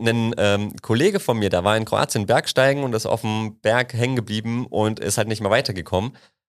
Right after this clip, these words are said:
und musste den Rettungsdienst rufen.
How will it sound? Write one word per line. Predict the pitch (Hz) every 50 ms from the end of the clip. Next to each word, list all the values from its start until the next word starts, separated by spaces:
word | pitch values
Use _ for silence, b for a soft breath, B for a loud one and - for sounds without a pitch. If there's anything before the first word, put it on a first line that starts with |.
| _ _
und | - 110 107 107 110 110 -
musste | 104 110 127 127 - 110
den | 104 98
Rettungsdienst | 107 156 - 151 123 110 - - 92 87 87 87 - - -
rufen. | 80 85 - - 92 90 92 - 117 131 147 151